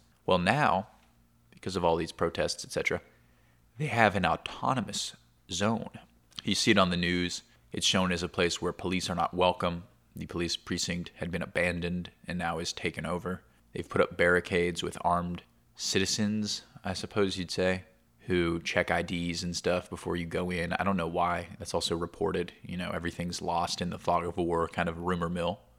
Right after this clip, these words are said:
But then once you're in there, other people are saying it's kind of like a festival or a farmer's market.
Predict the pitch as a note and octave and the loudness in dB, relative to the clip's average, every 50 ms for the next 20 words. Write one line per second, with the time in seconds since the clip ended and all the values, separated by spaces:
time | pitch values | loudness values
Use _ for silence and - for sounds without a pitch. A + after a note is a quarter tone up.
0 | _ _ _ _ - G2+ G#2+ G#2+ G#2+ G#2+ G#2 G2 - - F#2+ F#2+ G2 G2 G2 F#2+ | _ _ _ _ 2 4 6 6 6 6 4 4 4 4 4 4 4 6 6 6
1 | F#2 F#2 F2+ F#2 - - G2 F2+ F#2 D#2+ - F#2+ E2 F2+ F2 F2 - - - F2+ | 6 6 6 4 4 4 4 2 2 2 0 -2 0 2 0 0 0 0 -2 -2
2 | F2 F2+ E2+ - - - F#2 F#2 F2+ E2+ F2+ F2 E2+ F2 E2+ - - - _ _ | -2 -2 -4 -6 0 0 2 2 2 2 4 4 4 4 0 -2 -10 -18 _ _
3 | _ _ _ _ _ - - - - - - G#2 F#2 - - - G2+ F2+ F#2+ F#2+ | _ _ _ _ _ -20 -12 -12 -10 -2 2 4 4 4 2 -2 -2 0 2 0
4 | F#2+ - - - _ _ _ _ _ _ _ - F2 F2 E2+ E2 D#2+ D#2+ E2 - | 0 -2 -8 -18 _ _ _ _ _ _ _ 0 4 6 6 6 6 6 4 0
5 | - - _ _ _ _ _ _ _ _ _ - - F#2 - - F#2+ F#2 F2 F2+ | -4 -14 _ _ _ _ _ _ _ _ _ -12 -12 -10 0 2 4 4 4 2
6 | F2+ F2+ A2 - F#2 - G#2 F#2+ - | 0 0 2 0 0 0 -2 -4 -4